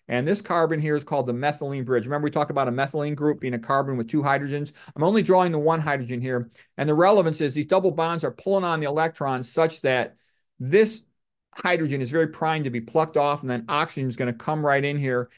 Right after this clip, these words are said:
and bind to this methylene bridge carbon. And the more of these methylene bridge carbons you have, and some of these, uh, fatty acids will have a whole bunch of them, like a,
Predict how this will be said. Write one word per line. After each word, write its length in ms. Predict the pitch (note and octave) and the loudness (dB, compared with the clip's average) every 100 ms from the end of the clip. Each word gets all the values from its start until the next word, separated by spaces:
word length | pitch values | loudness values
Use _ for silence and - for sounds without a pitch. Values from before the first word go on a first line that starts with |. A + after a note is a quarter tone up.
| - | -6
and 240 | B2 B2 A2+ | -2 -2 2
bind 460 | C#3 C#3+ C3+ A#2 | 2 2 0 -2
to 80 | B2+ | -4
this 180 | A#2+ A#2+ | -6 -4
methylene 400 | C3+ C3+ C3+ B2+ | -4 -2 -2 0
bridge 260 | B2+ A#2 | 0 0
carbon. 500 | - C3+ C#3 A#2 F#2 - _ _ _ - | -2 2 2 2 -2 -8 _ _ _ -4
And 480 | C3 C3+ C3 A#2 - _ _ _ _ _ _ C3 | 0 0 0 -4 -14 _ _ _ _ _ _ -2
the 80 | |
more 320 | C3 D#3 F#3+ F#3+ | 4 6 8 8
of 60 | |
these 160 | E3+ D3+ | 6 2
methylene 380 | D#3+ E3 E3 C#3 | 0 0 -2 0
bridge 220 | D3+ D3 | -2 0
carbons 400 | D3 D3+ C#3+ A#2+ | 0 0 0 -4
you 140 | C3+ | -6
have, 400 | C#3 C#3+ G#2 C#2+ _ | -2 0 0 -2 _
and 240 | B2 B2 A#2 | -6 -6 -2
some 160 | D3+ | 0
of 60 | D3+ | 2
these, 180 | C#3+ A#2 A2+ _ _ B2+ | 0 -4 -10 _ _ -2
uh, 320 | B2 A#2+ A#2 | 2 2 2
fatty 320 | C3 D3 C#3+ | 2 2 2
acids 240 | B2+ B2+ | 0 -4
will 140 | A2+ B2 | -2 0
have 120 | A#2 | 0
a 40 | |
whole 240 | A#2 D3 E3 | 2 4 4
bunch 260 | E3 D#3+ | 4 0
of 60 | C3+ | -2
them, 120 | A2 | -2
like 180 | A2+ A2 | -2 0
a, 260 | A#2 A#2 | 2 2